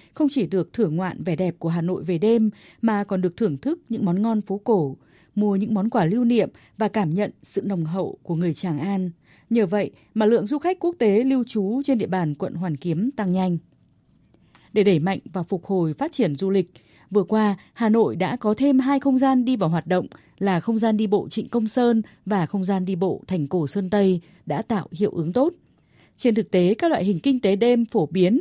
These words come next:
đã được triển khai ở một số thành phố lớn tại Việt Nam như Hà Nội, Thành phố Hồ Chí Minh, Đà Nẵng hay tại đảo Phú Quốc. Thể hiện ở mô hình các khu chợ đêm, phố ăn đêm, các chuỗi cửa hàng tiện ích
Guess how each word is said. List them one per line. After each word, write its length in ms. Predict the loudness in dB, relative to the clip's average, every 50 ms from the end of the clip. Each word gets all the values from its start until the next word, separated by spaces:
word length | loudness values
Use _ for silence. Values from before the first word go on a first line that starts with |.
| 0
đã 100 | -2 -2
được 200 | 0 0 0 0
triển 200 | 0 -2 -2 -2
khai 320 | -2 -6 -4 -4 -2 -2 -2
ở 120 | -2 -2
một 100 | -2 -2
số 220 | -4 -4 -4 -4 -2
thành 180 | -2 -2 -2
phố 160 | -2 -2 -2
lớn 300 | 0 2 2 2 2 0 -2
tại 120 | -4 -4
Việt 160 | -4 -6 -4
Nam 300 | -2 0 0 2 2 0 -2 -4 -12 -20 -14 -8
như 160 | -2 0 0 0
Hà 140 | 0 -2
Nội, 300 | -2 0 0 0 0 0 -4 -10 _ _ _ -4
Thành 140 | -4 -2
phố 120 | 0 0 0
Hồ 80 | 0
Chí 160 | 0 -2 0 2
Minh, 280 | 4 4 4 4 2 0 -4 -6
Đà 140 | -4 -2
Nẵng 320 | 0 0 0 0 0 -2 -2 -4 -4 -18 -12
hay 200 | -6 -2 -2 -2
tại 160 | -2 -4 -4
đảo 200 | -2 -2 -2 -2
Phú 200 | -4 -6 -10 -10 -6
Quốc. 220 | -2 0 0 0 -2 _ _ _ _ -20 _ _ _ _ _ _ -4
Thể 120 | -2 0
hiện 280 | 0 0 0 -2 -2 -4
ở 140 | -4 -2
mô 180 | 0 2 2 4
hình 340 | 4 2 2 0 0 -2 -2
các 160 | -4 -6 -6
khu 160 | -2 -2 -2 0
chợ 140 | 0 -2
đêm, 320 | -2 2 2 2 2 2 -2 -4 _ _ _ _
phố 140 | -2 -2
ăn 220 | 0 2 2 2 4
đêm, 280 | 6 6 6 4 4 0 -2 _ -20 _ -8
các 140 | -8 -6 -4
chuỗi 200 | -2 -2 -2 0
cửa 140 | 0 0 0
hàng 240 | 2 0 -2 -2
tiện 180 | -2 -4 -6 -4
ích 200 | -2 -4 -4 -4